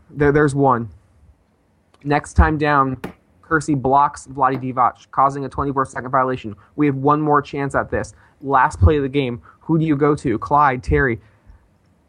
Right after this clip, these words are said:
They get a wide open, like, sixteen-footer for Porter. Like, this is the play I would redo because I know he would nail. Like, he was one of the best shooters in franchise history,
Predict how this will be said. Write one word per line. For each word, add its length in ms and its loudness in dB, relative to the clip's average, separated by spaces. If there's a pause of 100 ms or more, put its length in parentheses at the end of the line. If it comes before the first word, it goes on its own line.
(480)
They 160 2
get 240 0
a 40 0
wide 440 2
open, 320 2
like, 180 -2
sixteen-footer 1080 0
for 140 -2
Porter. 400 0
Like, 220 0
this 180 2
is 140 0
the 80 0
play 280 2
I 140 4
would 160 2
redo 320 0
because 320 -2
I 140 0
know 360 0
he 200 -6
would 200 -4
nail. 200 -2
Like, 180 -4
he 160 0
was 240 0
one 200 -4
of 60 -2
the 60 -2
best 420 -2
shooters 340 0
in 80 -4
franchise 420 -2
history, 420 -2